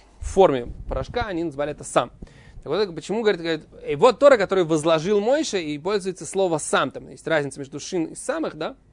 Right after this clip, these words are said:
Но, э, э, звучит как будто бы, как бы есть как порошок, да? Что говорит? А Гемара говорит, «Заха наасит ло самхаим», заслуживает, она становится для него самхаим, то есть лекарством оживляющим. «Ло заха»,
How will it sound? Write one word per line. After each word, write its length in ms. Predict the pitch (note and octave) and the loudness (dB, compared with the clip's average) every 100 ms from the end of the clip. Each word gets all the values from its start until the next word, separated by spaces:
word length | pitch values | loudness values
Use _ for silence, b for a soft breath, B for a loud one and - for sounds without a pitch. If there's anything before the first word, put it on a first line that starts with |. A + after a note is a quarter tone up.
| _ _ - | _ _ -8
Но, 400 | D#3+ F3+ D#3 - | 0 2 2 -2
э, 800 | D#3+ C3+ C3 B2+ D3 - B2+ B2+ B2+ | -4 -2 -2 -6 -10 -12 -12 -12 -8
э, 20 | |
звучит 340 | C#3+ D#3+ C4 | -6 -6 -4
как 220 | F#3+ E3+ | -2 -2
будто 260 | D#3+ G3+ E3 | -2 -4 -4
бы, 480 | D3+ C#3+ C3 A#2+ - - | -4 -2 -4 -8 -14 -14
как 160 | - | -12
бы 100 | C3 | -8
есть 200 | C#3+ - | -8 -8
как 120 | G3 | -6
порошок, 460 | - D3+ D#3 C#3 A#2 | 0 2 2 -2 -4
да? 140 | D#3 | -10
Что 200 | - D#3+ | -10 -10
говорит? 300 | D#3+ F#3 A#3 b b b b b b b | -4 -2 -2 b b b b b b b
А 80 | C3 | -16
Гемара 240 | C3 C3+ F3 | -8 -6 -2
говорит, 240 | A3+ G3+ | -2 -2
«Заха 420 | D3 D#3+ A3+ A#3+ | -2 -2 0 0
наасит 440 | G3+ D#3 D3 G#3+ E3 | 0 -4 -4 -4 -4
ло 100 | D3 | -2
самхаим», 600 | E3+ D#3+ - A#2 B2 C3+ | -2 -4 -2 -6 -6 -8
заслуживает, 720 | D3 - B3 A3+ F3+ D3 C3 | -8 -6 -4 -2 2 2 0
она 140 | B2+ | -4
становится 400 | - F3 G3+ E3+ | -4 -4 -4 -6
для 140 | C#3 C#3+ | -6 -2
него 320 | D#3+ E3+ C#3 | 4 6 6
самхаим, 640 | - E3+ D3+ C3+ A2 A#2+ - - - - - - - - | 6 4 6 4 4 0 -8 -16 -16 -16 -10 -6 -6 -8
то 60 | - | -10
есть 160 | A#2+ - | -10 -6
лекарством 800 | C#3+ - F3 D#3+ - C#3 A2+ - - - - - | -2 8 8 8 4 0 0 -6 -20 -20 -2 2
оживляющим. 880 | D3 D3+ C#3 B2 G#2+ A#2 - F3+ - _ - | 2 2 2 2 2 -4 -10 -14 -16 _ -8
«Ло 300 | G#3 A3+ D4+ | 2 4 6
заха», 640 | A3+ F#3+ - F3 F3+ | 4 0 0 -2 -2